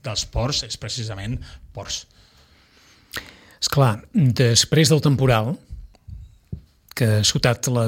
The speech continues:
Speaker 2: costa catalana i també especialment la, la de Sitges en alguns llocs molt concrets, mm,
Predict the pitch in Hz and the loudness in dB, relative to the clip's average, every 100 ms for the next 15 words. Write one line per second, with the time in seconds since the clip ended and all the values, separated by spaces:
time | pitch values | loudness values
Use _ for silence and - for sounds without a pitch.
0 | - 127 156 135 127 123 131 120 117 113 | 2 2 4 4 4 4 4 4 4 6
1 | 123 - 127 147 117 120 113 92 - _ | 4 6 4 6 6 4 2 -2 -12 _
2 | 175 143 220 127 117 110 113 185 156 143 | -8 -6 -2 2 4 4 6 6 8 8
3 | 135 113 139 117 131 143 131 110 120 127 | 8 8 6 6 4 6 4 4 0 2
4 | 180 220 - - - - - - - _ | 0 2 -2 -2 -20 -20 -20 -20 -20 _
5 | _ _ - 220 139 131 117 - | _ _ -6 0 4 4 2 -2